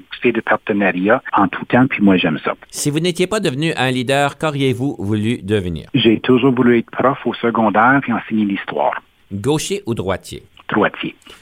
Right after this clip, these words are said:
Speaker 2: Votre couleur préférée ?
Speaker 1: Le vert.
Speaker 2: Votre meilleur moment en leadership ?
Speaker 1: C'est vraiment en deux mille seize, les excuses le gouver-, de, de, le premier ministre de l'Ontario pour le règlement dix-sept.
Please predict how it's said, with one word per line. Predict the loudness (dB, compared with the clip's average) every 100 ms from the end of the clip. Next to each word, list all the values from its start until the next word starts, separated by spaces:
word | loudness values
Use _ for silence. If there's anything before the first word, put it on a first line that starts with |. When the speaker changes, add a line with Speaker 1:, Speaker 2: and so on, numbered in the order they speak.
| -14
Speaker 2:
Votre | -6 -4 -4
couleur | -4 0 2 2 0
préférée ? | -4 -4 -6 -8 -16 _ -10 -2
Speaker 1:
Le | -2
vert. | 0 0 0 -4 -14 _ -6
Speaker 2:
Votre | -4 -2 -2
meilleur | 0 2 2 2
moment | 2 2 0
en | 0 0
leadership ? | 0 -2 -6 -12 -16 -6 2
Speaker 1:
C'est | 4
vraiment | 4 4 4 4 4 2
en | 0
deux | 2 2
mille | 2 2 2
seize, | 4 4 4 2
les | 0 0 0
excuses | -2 -2 0 2 0
le |
gouver-, | 0 0 0
de, | -2
de, | -2 -2
le |
premier | -2 -2 0
ministre | 2 0 0 -2
de |
l'Ontario | -2 -2 -4 -2 -4
pour | -2
le | -4
règlement | -2 -2 -2
dix-sept. | -4 -6 -6